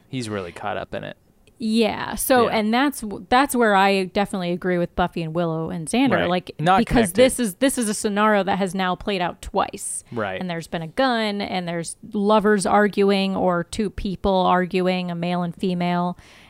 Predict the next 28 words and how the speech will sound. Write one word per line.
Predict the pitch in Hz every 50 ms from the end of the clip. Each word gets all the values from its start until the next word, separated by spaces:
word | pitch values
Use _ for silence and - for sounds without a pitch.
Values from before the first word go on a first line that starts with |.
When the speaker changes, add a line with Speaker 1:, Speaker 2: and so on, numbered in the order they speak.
| _ _ -
Speaker 2:
and | 202 202 190 185 180 170
it | 165 -
just | - 226 208 - - - -
has | 185 214 202 165 175
no | 196 190 185 185 175
bearing | 160 - 180 180 185 175 170 165 160 160
on | 160 165 180
how | - 202 170 170
Jenny | 151 127 185 170 180
Speaker 1:
Right. | 165 156
Speaker 2:
died. | - - 87 - 90 - - - - _ _ -
Speaker 1:
But | - 147
we | 143 151 151
don't | 151 165 170 160 156
know | 156 151 143 143
that | 131 127 123 -
the | 123 123 120
"I | 113 110 110
need | 113 113 110 107 104 104
you" | 107 104 104 101 95 92 -
was | 92 98 104 104 101 98 98 95 104 - - - - - - _ _ _ _ _ _ _ _ _ _ _ _ _ _ -
one | 139 131 143 151 139
hundred | 127 - 151 143 131 120
percent | - 117 107 - - 107 98 76
connected | - 117 107 95 92 _ - 90 82 -
to | -
the | 90 92
storyline. | - - - - 120 113 101 - - - - - 117